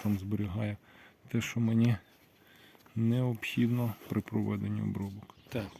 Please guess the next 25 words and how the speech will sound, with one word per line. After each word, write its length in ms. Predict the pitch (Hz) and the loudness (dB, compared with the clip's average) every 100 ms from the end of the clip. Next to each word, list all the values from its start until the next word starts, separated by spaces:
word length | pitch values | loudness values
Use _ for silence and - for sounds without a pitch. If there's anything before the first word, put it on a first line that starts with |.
| - | -4
першим 400 | 123 - 127 113 | -4 -2 -2 0
буду 260 | 120 113 | 0 -2
додавати 600 | 110 107 110 113 107 - | -2 -2 -2 -2 -4 -6
препарат 540 | - 117 - 127 113 98 | -6 -6 -2 -2 -2 -4
Control 460 | - 110 - 117 101 | -6 -4 -2 -2 -2
Д 160 | 101 104 | -2 -4
П 200 | - 160 | -2 -2
М 280 | 185 185 190 - - - - - | 0 -2 -6 -12 -20 -20 -20 -6
для 100 | 120 | -4
того, 220 | - 120 | -2 -2
щоб 220 | 113 - | -2 -2
відкоригувати 800 | 110 - - 117 101 117 104 - | -2 -2 0 0 0 0 -2 -4
П 260 | 101 123 117 | -4 -2 -2
Ш 160 | - | -2
розчину, 500 | 180 190 - 143 131 | -2 -2 -4 -4 -2
ну, 120 | 123 139 | -2 -4
а 140 | 127 | -4
потім 240 | 131 117 | -6 -4
вже 140 | 107 117 | -2 0
відкоригований 760 | 110 - 113 107 120 113 110 | -2 -2 0 2 2 2 0
розчин 420 | 120 139 - 110 101 | -2 -2 -4 -6 -6
додавати 640 | 104 104 107 113 110 117 | -4 -2 0 -2 -2 -6
основний 440 | 107 - 110 110 | -8 -4 -4 -4
діючий 400 | 107 107 104 - | -4 -4 -4 -6
препарат. 580 | 110 120 - 127 117 104 | -4 -4 -4 -2 -2 -4